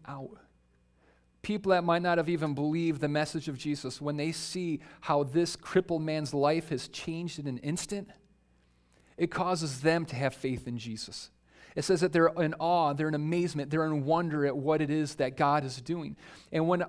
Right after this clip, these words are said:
people see our friends change, you know, one of the greatest testimonies and proofs of God in my life is how God changed my heart.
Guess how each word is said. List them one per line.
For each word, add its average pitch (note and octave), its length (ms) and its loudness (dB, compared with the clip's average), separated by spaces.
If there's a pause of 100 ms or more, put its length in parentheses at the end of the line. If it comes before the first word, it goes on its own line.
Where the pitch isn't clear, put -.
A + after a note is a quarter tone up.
(140)
people A#3 360 4
see G#3 440 -4 (200)
our F#3 220 6
friends F#3+ 480 0
change, G#3 400 -6
you F3+ 40 -2
know, F#3 60 2
one G#3 120 4
of G3+ 40 2
the F#3+ 60 4
greatest F3 600 2
testimonies F#3+ 800 0 (200)
and C#3+ 180 0
proofs G3+ 420 0
of C3+ 220 0
God F3 320 4
in D#3 100 -4
my D#3+ 220 0
life E3+ 520 4 (280)
is D3 160 0
how D3+ 140 4
God D#3+ 360 2
changed D3+ 420 -6
my C3 200 -2
heart. G#2+ 340 -4